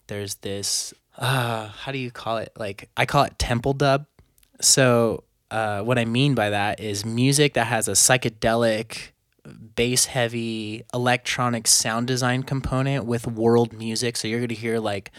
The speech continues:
sitars and tablas and congas and just hand pans, very s-, spacey instruments.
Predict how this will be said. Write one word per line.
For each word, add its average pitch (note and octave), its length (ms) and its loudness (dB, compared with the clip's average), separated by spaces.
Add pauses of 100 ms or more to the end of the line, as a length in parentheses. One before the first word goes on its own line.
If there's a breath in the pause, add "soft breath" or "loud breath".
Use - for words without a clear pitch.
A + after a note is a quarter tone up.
(560 loud breath)
sitars G#2 680 0
and F#2+ 140 -10
tablas G2+ 880 -2
and F#2 440 -10 (360 loud breath)
congas G#2+ 800 -2
and F#2 340 -12
just - 560 -2
hand B2 380 0
pans, A#2+ 420 0
very D3 440 6
s-, - 200 -6 (100)
spacey A#2 1160 0 (720 soft breath)
instruments. F3+ 720 -4